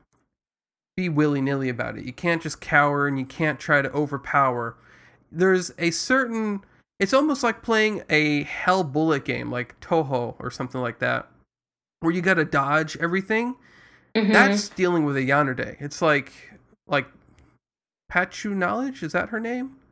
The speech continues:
Speaker 1: I think that's one of the Touhou gals. Pachu Knowledge or whatever. She's the girl in, like, the, the, carries around the book and reads all the time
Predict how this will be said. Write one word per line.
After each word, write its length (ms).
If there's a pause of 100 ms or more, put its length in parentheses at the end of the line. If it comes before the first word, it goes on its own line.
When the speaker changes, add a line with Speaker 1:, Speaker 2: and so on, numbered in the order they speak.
(1800)
Speaker 1:
I 40
think 200
that's 180
one 100
of 60
the 60
Touhou 440
gals. 500 (480)
Pachu 280
Knowledge 500
or 60
whatever. 500
She's 320
the 60
girl 300
in, 80
like, 220
the, 320 (840)
the, 440 (1080)
carries 240
around 200
the 40
book 300
and 100
reads 220
all 120
the 80
time 440